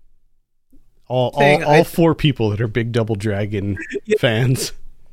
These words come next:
Speaker 2: I, I was just thinking, you know, when we talked about Super Mario Brothers, we were discussing how maybe it would have been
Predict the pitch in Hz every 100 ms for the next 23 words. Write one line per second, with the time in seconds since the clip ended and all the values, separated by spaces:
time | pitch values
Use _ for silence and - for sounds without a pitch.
0 | - 139 156 185 202 208 202 196 165 135
1 | 123 120 117 110 123 - 104 - 110 98
2 | 95 95 95 92 90 87 82 - 101 98
3 | 92 85 - - 98 113 - 104 - 95
4 | 92 92 90 87 85 82 98 87 87 85
5 | 80